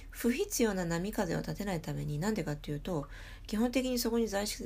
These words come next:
在籍している理由は、事業をするためですよね。何も遊びに来てるわけじゃないからね、会社に。で、事業を行ってお金を稼ぐっていうことをやらないといけない組織なので、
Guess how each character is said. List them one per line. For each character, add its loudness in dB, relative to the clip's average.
在 4
籍 0
し -2
て 0
い 2
る 2
理 -2
由 -2
は、 0
事 2
業 4
を 0
す -2
る -2
た -2
め -2
で -6
す -6
よ -6
ね。 -8
何 -4
も -2
遊 -2
び -4
に -4
来 -8
て -4
る 0
わ -2
け -4
じ -4
ゃ -4
な -4
い -6
か -6
ら -2
ね、 -4
会 -4
社 -8
に。 -10
で、 4
事 2
業 6
を 2
行 -2
っ 0
て 2
お 2
金 -2
を -2
稼 -4
ぐ -4
っ -6
て -8
い 0
う -4
こ -8
と -6
を -2
や 0
ら 0
な -2
い -4
と -10
い -8
け -6
な -2
い -2
組 -4
織 -6
な -10
の -10
で、 -10